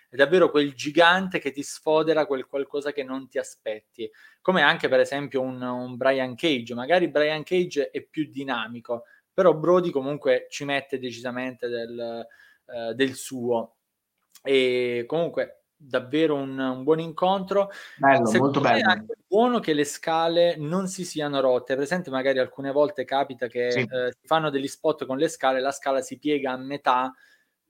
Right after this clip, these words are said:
Speaker 1: mm, e tende un
Speaker 2: Non
Speaker 1: po' magari a
Speaker 2: ricordo solo una
Speaker 1: tenere
Speaker 2: cosa, era in questo match che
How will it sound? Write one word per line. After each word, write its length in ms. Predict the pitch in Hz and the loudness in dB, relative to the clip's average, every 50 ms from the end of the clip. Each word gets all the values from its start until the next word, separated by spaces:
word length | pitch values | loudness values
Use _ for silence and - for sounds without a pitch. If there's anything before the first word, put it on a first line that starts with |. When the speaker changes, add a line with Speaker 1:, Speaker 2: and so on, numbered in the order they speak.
| _ _ 120 131 135 131 | _ _ _ _ _ -20
Speaker 1:
mm, 480 | 131 135 131 131 131 127 127 123 123 117 | -18 -16 -16 -14 -14 -14 -14 -14 -10 -6
e 240 | 139 131 127 120 _ | -4 -4 -4 -4 _
tende 280 | - 143 143 143 139 | 0 0 2 6 6
un 100 | 147 151 | 4 6
Speaker 2:
Non 80 | 139 151 | 6 6
Speaker 1:
po' 140 | 156 165 156 | 8 8 8
magari 260 | 156 143 147 151 - | 8 8 10 10 10
a 40 | - | 8
Speaker 2:
ricordo 180 | 226 208 - | 8 6 6
solo 140 | 233 220 214 | 6 8 8
una 140 | 208 202 190 | 8 8 6
Speaker 1:
tenere 200 | - - 147 135 | 6 6 6 6
Speaker 2:
cosa, 420 | 131 127 117 120 127 127 127 131 135 | 6 6 6 8 6 6 6 6 2
era 220 | 160 180 202 202 | 0 2 4 4
in 140 | 202 190 160 | 2 2 4
questo 340 | 196 208 214 208 - 196 180 | 6 6 6 6 6 4 4
match 420 | 160 185 202 202 202 - - - | 6 6 6 4 4 2 -2 -2
che 520 | - 151 151 147 143 139 143 - - _ | 2 2 4 6 4 4 2 -2 -10 _